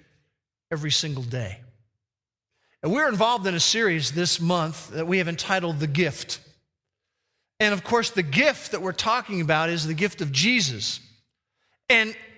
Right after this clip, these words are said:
the person of Jesus, really, when he comes, brings to us not just himself, but a whole series of, of gifts. A couple of weeks ago, we looked at Jesus as our mediator. That's part of a gift that he brought us. Last week,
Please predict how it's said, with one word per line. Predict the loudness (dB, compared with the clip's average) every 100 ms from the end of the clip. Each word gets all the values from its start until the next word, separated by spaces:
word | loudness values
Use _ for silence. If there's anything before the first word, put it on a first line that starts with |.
| -4
the | -2
person | 2 2 2 0
of | 2
Jesus, | 2 2 0 0 0
really, | 0 0
when | 0
he | -2
comes, | -2 -2 -2 -2 -2
brings | -2 -2 -2
to | 0 0
us | 0
not | -2 -4
just | -4 -4
himself, | -2 -2 -2 -4 -4 -4
but | -2
a |
whole | -2 -2
series | 0 0 0 0 0 -2
of, | -4 -6 -12 -8
of | -8 -4
gifts. | -4 -4 -6 -8 -10 -20 _ _ _ _ _ -20
A | 0
couple | 0 2 2
of |
weeks | 2 2 2
ago, | 2 4
we | 2 0
looked | 0 0
at | -2 0
Jesus | 2 2 2 0 -2 0
as | 2 2 0 -4 -4 0
our | 2 2 0
mediator. | 0 2 4 4 2 2 0 -2 -4 -12 -20 -10
That's | -6 -4
part | 0 0
of | 0
a | -2
gift | -2 -2
that | -4
he | -4
brought | -2 -2 -2
us. | -2 2
Last | 4 4 2
week, | -2 -2